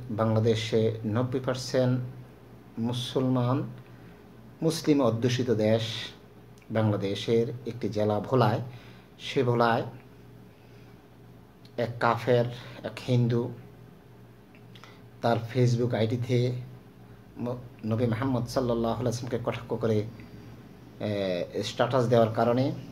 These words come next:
ধর্মপ্রাণ মুসলমান, তাওহীদি মুসলমান ধৈর্য ধারণ করতে পারে না। আর এটা স্বাভাবিক কথা, যার মধ্যে ন্যূনতম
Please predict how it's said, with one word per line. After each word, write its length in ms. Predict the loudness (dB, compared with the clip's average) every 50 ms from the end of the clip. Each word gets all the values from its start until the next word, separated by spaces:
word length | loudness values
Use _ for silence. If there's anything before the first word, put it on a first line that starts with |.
| -16 -16 -16 -16 -18 -18 -18 -18 -18 -18 -14 -4
ধর্মপ্রাণ 400 | 0 0 0 2 0 0 -2 0
মুসলমান, 720 | 0 0 -2 -2 -2 -2 -2 0 0 0 -2 -2 -2 -4 -2 -2
তাওহীদি 380 | -2 -2 -2 -2 -2 -2 -2
মুসলমান 640 | -2 -4 -6 -4 -4 -2 -2 0 -2 -2 -2 -2 -4 -6 -10 -14 -18 -20 -20 -20 -20 -20 -20 -20 -20 -20 -20 -20 -20 -20 -20 -20 -20 -20 -20 -20 -20 -20 -20 -20 -16 -12 -8
ধৈর্য 340 | -4 -2 -2 0 0 2
ধারণ 240 | 2 4 2 2 0 -2 -4 -2
করতে 280 | -2 -2 -2 0 -2 -2
পারে 280 | 0 0 0 0 0 -2
না। 140 | -2 -4 -6 -8 -12 -16 -18 -20 -20 -20 -20 -20 -20 -20 -20 -20 -20 -20 -20 -20 -10 -4
আর 100 | 0 0
এটা 180 | 0 2 0 -2
স্বাভাবিক 380 | -4 0 0 2 4 4 2 2 2
কথা, 480 | -2 -2 -2 -2 0 2 2 2 0 -2 -4
যার 220 | 0 4 4 4 6
মধ্যে 340 | 4 2 2 4 4 4 4
ন্যূনতম 1080 | 2 2 2 4 4 4 4 4 2 0 2 4 4 6 6 6 6 6 4 0 -2